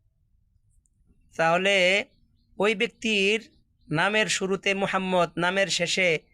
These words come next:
ইসলাম, যতই ইসলামিক নাম হোক না কেন, সে নিজেকে যতই মুসলমান হিসেবে দাবি করুক না কেন, যতই তার সুন্দর ইসলামিক নাম হোক না কেন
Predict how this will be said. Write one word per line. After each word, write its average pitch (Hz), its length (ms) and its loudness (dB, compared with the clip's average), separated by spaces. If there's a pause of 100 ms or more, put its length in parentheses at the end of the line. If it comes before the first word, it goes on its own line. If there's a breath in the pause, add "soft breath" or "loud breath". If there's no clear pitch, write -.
(160)
ইসলাম, 175 580 -2 (340)
যতই 247 400 -2
ইসলামিক 214 500 -4
নাম 196 240 -2
হোক 185 240 -4
না 190 80 0
কেন, 175 260 -2
সে 165 160 -4
নিজেকে 170 340 -4
যতই 170 340 -2
মুসলমান 233 440 0
হিসেবে 220 260 -2
দাবি 196 220 0
করুক 175 300 -4
না 175 100 0
কেন, 147 160 -2 (1400)
যতই 247 380 -2
তার 226 200 2
সুন্দর 220 460 -2
ইসলামিক 240 480 -2
নাম 196 220 0
হোক 185 200 -4
না 185 80 0
কেন 151 200 -2